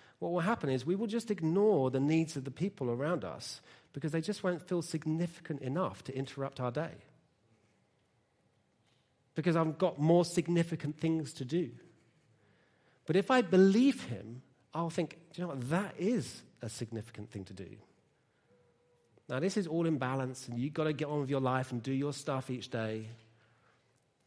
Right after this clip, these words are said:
But believing that Jesus is telling you the truth is critical when it comes to living a life like this at all. He says in Matthew twenty-five,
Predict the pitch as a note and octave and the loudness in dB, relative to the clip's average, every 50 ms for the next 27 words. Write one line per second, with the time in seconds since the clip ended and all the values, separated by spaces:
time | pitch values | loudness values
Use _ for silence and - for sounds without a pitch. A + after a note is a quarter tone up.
0 | _ _ - C#3+ C#3+ C#3 D3 D#3 D#3 E3 F3 F#3+ A3 A#3 A#3+ A3 A3+ A3 G#3+ F#3 | _ _ -8 -8 -4 0 2 4 6 6 6 6 4 4 2 2 2 2 0 0
1 | D#3 D#3+ - E3+ F3+ E3+ F3+ E3+ - D3 C#3+ - - - - D3+ D3+ D3+ D3+ D3 | -2 -2 -2 0 0 0 -2 -2 -4 -6 -6 -6 -8 -8 -6 -4 -2 -2 -2 -2
2 | C3+ - - - C3+ A#2+ A2+ A#2 A#2 - - - - _ _ _ _ _ _ _ | -4 -4 -6 -8 -8 -8 -8 -12 -14 -18 -20 -20 -20 _ _ _ _ _ _ _
3 | _ _ _ _ _ _ _ _ _ _ _ _ _ _ _ _ - C#3 B2+ - | _ _ _ _ _ _ _ _ _ _ _ _ _ _ _ _ -8 -8 -8 -8
4 | - - - - - - - G3 F#3 - F#3+ - - B2+ A2+ A2 A2 A2+ A#2 - | -10 -16 -16 -16 -14 -10 -8 -8 -8 -8 -10 -10 -8 -6 -6 -4 -4 -6 -6 -6
5 | - B2+ A2+ - - G#2+ A2 A#2 A#2 A2 A2+ G#2 G#2+ G#2 G2+ G2+ G2 - F#2 F2+ | -6 -6 -6 -6 -4 -4 -2 -2 -2 -2 -4 -4 -4 -4 -4 -6 -8 -12 -14 -14
6 | G2 F#2+ F2+ - - - - A2 G2+ _ _ _ _ _ _ _ _ _ _ _ | -14 -14 -16 -16 -20 -20 -20 -20 -20 _ _ _ _ _ _ _ _ _ _ _
7 | _ _ _ _ _ _ _ _ _ _ _ _ _ _ _ _ _ _ _ _ | _ _ _ _ _ _ _ _ _ _ _ _ _ _ _ _ _ _ _ _
8 | _ _ _ _ _ _ - C3+ B2+ - - A3+ F3+ C3+ B2+ B2 - - - - | _ _ _ _ _ _ -10 -8 -6 -2 2 2 4 2 2 0 -4 -12 -14 -8
9 | - C#3 C#3 D3+ E3+ F3 F3+ - E3 D3+ - D#3+ D3 D3 D3 - B2+ A#2 A2 G#2+ | -6 -4 -2 0 0 0 0 0 -2 -2 0 0 0 0 0 0 -2 -2 -2 -2
10 | A2 A2 | -4 -6